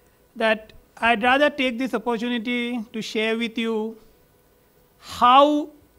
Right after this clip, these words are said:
I may have learned something or tried to learn something. And I wish I was in the session with Jerry. I tried to persuade the organizers to put me in the session with Jerry,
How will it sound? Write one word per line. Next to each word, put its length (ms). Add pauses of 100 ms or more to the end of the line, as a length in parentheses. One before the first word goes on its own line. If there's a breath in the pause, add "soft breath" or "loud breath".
(340)
I 120
may 120
have 180
learned 380
something 480
or 80
tried 380
to 80
learn 280
something. 460 (320 soft breath)
And 100
I 120
wish 240
I 100
was 160
in 120
the 80
session 340
with 200
Jerry. 340
I 80
tried 320
to 60
persuade 480
the 80
organizers 720 (280 loud breath)
to 80
put 260
me 120
in 100
the 80
session 340
with 200
Jerry, 340